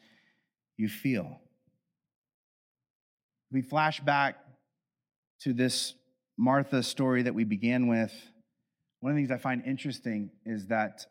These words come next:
one of the, the, the last things that, um, is said about her, and this isn't, like, e-, ex-, like, specifically expressed in the Gospels, but church tradition tells us that Martha was one of the, the myrrh-bearing women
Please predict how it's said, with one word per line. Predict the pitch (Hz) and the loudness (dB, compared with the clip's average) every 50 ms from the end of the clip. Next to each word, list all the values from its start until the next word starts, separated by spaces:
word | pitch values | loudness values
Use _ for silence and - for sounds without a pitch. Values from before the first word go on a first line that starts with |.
| _ | _
one | - 117 127 | -6 -4 -4
of | 127 117 | -2 0
the, | 117 113 107 104 101 - 104 | 0 0 0 -2 -4 -6 -4
the, | 107 104 101 101 - 98 | -4 -2 -2 -4 -6 -6
the | 101 104 | -8 -4
last | 101 117 123 131 120 - - | -2 0 -2 -2 -2 -4 -4
things | - 127 123 123 113 101 | -2 0 0 0 -2 0
that, | 110 107 98 90 - - _ _ _ _ _ _ _ _ _ _ _ _ _ _ _ - | 0 0 0 0 -6 -18 _ _ _ _ _ _ _ _ _ _ _ _ _ _ _ -10
um, | 104 101 98 95 95 95 92 95 101 98 _ _ _ _ _ _ _ _ | -8 -6 -6 -4 -4 -6 -6 -10 -14 -18 _ _ _ _ _ _ _ _
is | - - | -4 -2
said | - - 190 180 | 4 4 4 6
about | 156 127 117 113 - | 6 4 4 4 4
her, | 120 117 117 120 120 117 - - - - _ - | 2 2 2 2 0 -2 -8 -18 -20 -14 _ -4
and | 120 131 | -2 0
this | 139 139 - | 0 0 0
isn't, | 170 143 143 135 120 - - - _ _ _ _ _ _ | 0 2 2 0 -2 -4 -12 -20 _ _ _ _ _ _
like, | 120 120 120 120 104 - - - _ _ _ _ _ _ _ _ _ - | -2 0 0 -2 -2 -6 -18 -20 _ _ _ _ _ _ _ _ _ -6
e-, | 120 117 120 | -6 -6 -2
ex-, | 120 123 - - - - - - | -4 -4 -2 -2 -4 -4 -4 -2
like, | 127 127 113 | -2 -2 -2
specifically | - - - 127 - 170 147 131 143 135 | -2 -4 -4 0 2 2 2 4 2 2
expressed | 113 - - - 143 139 131 - | 0 -2 -2 0 0 0 2 2
in | 127 | 0
the | 117 110 | 0 2
Gospels, | 101 110 120 123 120 - - 113 101 92 | 2 2 0 0 -2 -2 -4 -4 -4 -2
but | 95 101 95 - - - _ _ _ _ _ _ _ _ _ _ _ _ _ _ | -2 -4 -4 -4 -8 -20 _ _ _ _ _ _ _ _ _ _ _ _ _ _
church | - - 175 156 - | 2 2 2 4 2
tradition | - 147 147 156 151 - 135 117 | 2 2 2 2 2 2 0 0
tells | - 139 127 120 123 | 2 0 0 0 -2
us | 113 117 | -4 -4
that | - 113 92 | -4 -4 -4
Martha | 104 117 127 135 131 - 131 117 | -2 -2 -2 -2 -2 -2 0 0
was | 117 113 98 | 0 -2 -2
one | 107 113 117 117 120 | 0 0 0 0 0
of | 110 117 113 101 95 98 | 0 -2 -4 -4 -4 -2
the, | 107 104 104 104 95 | -2 0 -2 -2 -2
the | 98 104 | -2 0
myrrh-bearing | 104 107 113 123 123 123 117 113 120 113 117 117 113 110 107 104 | 2 2 2 2 0 -2 -2 -2 -2 0 0 0 0 0 0 0
women | 110 113 110 104 101 101 98 98 92 | 0 0 0 0 0 0 -2 -4 -4